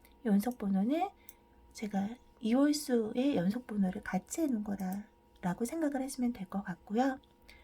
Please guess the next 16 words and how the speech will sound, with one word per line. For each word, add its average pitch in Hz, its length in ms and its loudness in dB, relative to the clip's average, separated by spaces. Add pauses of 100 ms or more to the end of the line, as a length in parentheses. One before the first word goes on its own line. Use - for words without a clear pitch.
(240)
연속 202 360 0
번호, 190 380 0 (500)
같이 - 380 -2
이 196 60 8
홀수의 269 360 4
연속 196 280 -4
번호에 240 560 2 (580)
약간 277 280 0
요것들 214 580 -6 (840)
참고하셔서, 302 1040 0 (760)
어, 208 380 -2
이번에 208 600 -2
잘 196 380 -4 (260)
로또 202 460 -4 (640)
되셨으면 220 500 -2
좋겠습니다. 202 840 -4